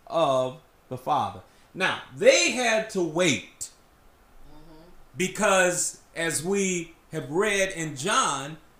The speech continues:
Speaker 1: the Holy Ghost have not been given. Why? Because Jesus have
Speaker 2: Yeah.
Speaker 1: not been glorified.
Speaker 2: Uh-huh.
Speaker 1: In that sense, they had to wait.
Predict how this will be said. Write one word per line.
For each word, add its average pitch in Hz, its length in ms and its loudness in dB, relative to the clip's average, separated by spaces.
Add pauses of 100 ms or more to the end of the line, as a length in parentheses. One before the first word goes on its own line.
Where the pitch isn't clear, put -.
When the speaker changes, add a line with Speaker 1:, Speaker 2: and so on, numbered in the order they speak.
(760)
Speaker 1:
the 165 160 2
Holy 208 560 4 (320)
Ghost 208 540 4
have 175 260 -2
not 180 360 -4
been 160 380 -4
given. 165 520 -2
Why? 214 380 -2
Because 180 640 -6 (260)
Jesus 175 760 0
have 170 200 -2
Speaker 2:
Yeah. 170 60 -8
Speaker 1:
not 180 280 0
been 202 200 0
glorified. 175 800 0
Speaker 2:
Uh-huh. 160 300 -14 (440)
Speaker 1:
In 196 300 4
that 254 320 6
sense, - 880 -2 (360)
they 240 340 0
had 196 380 -8
to 175 80 -8
wait. 170 420 -4